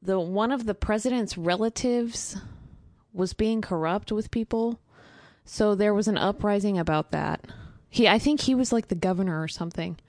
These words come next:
So that's really where it started. It was really about corruption.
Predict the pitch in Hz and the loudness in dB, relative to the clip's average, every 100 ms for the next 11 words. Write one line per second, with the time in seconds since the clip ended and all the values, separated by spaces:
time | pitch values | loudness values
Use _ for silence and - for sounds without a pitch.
0 | _ _ - _ _ - 202 233 - 208 | _ _ -20 _ _ -4 2 2 2 2
1 | 226 240 190 180 160 - 190 185 175 147 | 4 4 2 2 0 -2 0 2 2 2
2 | 202 240 208 302 320 247 190 185 - 185 | 2 2 2 2 2 2 2 0 0 0
3 | 170 180 - 170 165 | 0 -2 -6 -6 -6